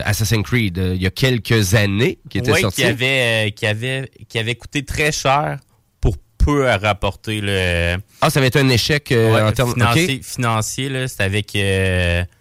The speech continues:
Speaker 2: Michael F-, Fassbender.
Speaker 1: OK.
Speaker 2: Qui, euh, qui fait Magneto aussi dans les X-Men. Puis lui, euh,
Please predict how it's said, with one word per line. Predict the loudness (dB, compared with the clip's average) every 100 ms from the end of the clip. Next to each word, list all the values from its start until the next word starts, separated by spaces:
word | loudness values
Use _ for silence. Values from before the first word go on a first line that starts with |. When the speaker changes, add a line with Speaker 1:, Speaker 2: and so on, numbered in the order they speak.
| _ _ _ _ _
Speaker 2:
Michael | -2 -2 0 0 -2
F-, | -4 -8 -4
Fassbender. | 0 0 0 -2 -2 -4 -10 -16 -2
Speaker 1:
OK. | 0 2 0 -4
Speaker 2:
Qui, | -14 -6 -2 0
euh, | 2 2 2 0 0 -2
qui | -6 -6
fait | -4
Magneto | -2 -2 -4 -6 -8 -8
aussi | -8 -8 -2
dans | -2
les | 0 -2
X-Men. | -4 -6 -2 -2 -2 -6 -12 -20 -20 -20 _ _
Puis | -18 -6
lui, | -2 0 2 4
euh, | 4 4 2 0 -2 -4